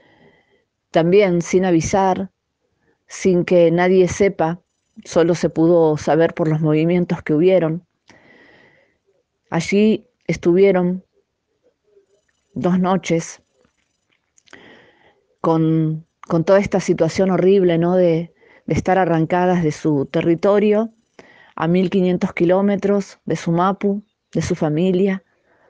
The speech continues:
de sus compulamuen. Hubo una gran manifestación popular a nivel nacional, a nivel internacional.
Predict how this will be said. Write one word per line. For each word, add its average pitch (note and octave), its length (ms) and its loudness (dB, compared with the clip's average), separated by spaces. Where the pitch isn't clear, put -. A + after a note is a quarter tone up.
de D#3 80 -6
sus E3 180 -4
compulamuen. E3 840 -2
Hubo G3 160 2
una G#3 160 4
gran G3 200 2
manifestación G3+ 1120 0
popular F3 720 0
a D#3 100 -2
nivel E3 320 2
nacional, E3+ 720 -2
a - 100 -8
nivel D#3+ 280 0
internacional. D#3+ 1000 -2